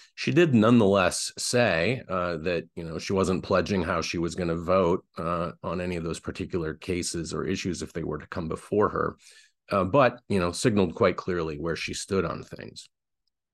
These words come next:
Um, the latest things going on here relate to challenges to the maps. There were two cases that were filed almost,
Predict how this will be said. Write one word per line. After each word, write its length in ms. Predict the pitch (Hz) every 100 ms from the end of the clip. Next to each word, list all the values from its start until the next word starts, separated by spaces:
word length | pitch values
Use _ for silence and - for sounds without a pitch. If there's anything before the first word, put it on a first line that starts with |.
| - _ -
Um, 500 | 110 104 95 98 - - - - _ -
the 120 | 104
latest 440 | 123 165 175 170
things 260 | 139 117 -
going 260 | 104 98 92
on 220 | 107 98
here 220 | 95 87
relate 500 | 85 87 98 101 -
to 140 | - 101
challenges 600 | - 95 98 85 85 -
to 120 | 90
the 80 | 82
maps. 480 | 82 76 - - -
There 140 | 101
were 80 | 90
two 160 | -
cases 440 | 101 107 95 101 90
that 120 | -
were 100 | 90
filed 480 | - 98 95 92 92 _ -
almost, 760 | 120 131 127 110 - - -